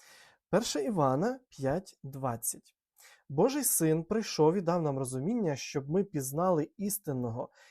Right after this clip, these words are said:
і перебували в істинному, в його Сині Ісусі Христі.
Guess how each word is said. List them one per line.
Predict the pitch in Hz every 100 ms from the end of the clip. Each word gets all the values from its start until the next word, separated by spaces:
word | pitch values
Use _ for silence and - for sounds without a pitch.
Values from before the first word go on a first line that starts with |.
| _
і | 160
перебували | 170 165 151 156 202 208
в | 160 - -
істинному, | 202 - - 151 135 123 127 - _ _
в | 139
його | 147 147 156
Сині | - - 220 214
Ісусі | 185 156 - 156 -
Христі. | - 175 - - 151